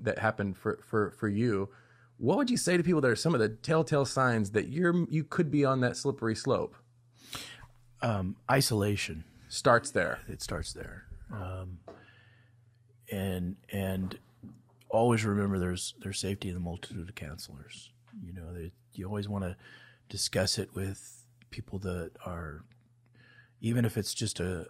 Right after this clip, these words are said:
Speaker 2: a fellow Christian, you
Speaker 1: Mm-hmm.
Speaker 2: know, somebody else to bounce things off of.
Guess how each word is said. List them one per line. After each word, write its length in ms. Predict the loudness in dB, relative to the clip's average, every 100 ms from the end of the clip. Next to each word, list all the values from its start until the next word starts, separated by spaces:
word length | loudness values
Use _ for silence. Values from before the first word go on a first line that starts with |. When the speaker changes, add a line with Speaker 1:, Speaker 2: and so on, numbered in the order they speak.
| -6
Speaker 2:
a 140 | -6
fellow 340 | -4 -2 -2 -2
Christian, 600 | -4 -6 -6 -10 -14 -6
you 80 | 0
Speaker 1:
Mm-hmm. 200 | 2 2
Speaker 2:
know, 60 | 2
somebody 480 | -2 -2 0 0 -2
else 200 | -2 -6
to 80 | -8
bounce 300 | -8 -8 -8
things 240 | -8 -6
off 280 | -4 -4 -4
of. 280 | -6 -6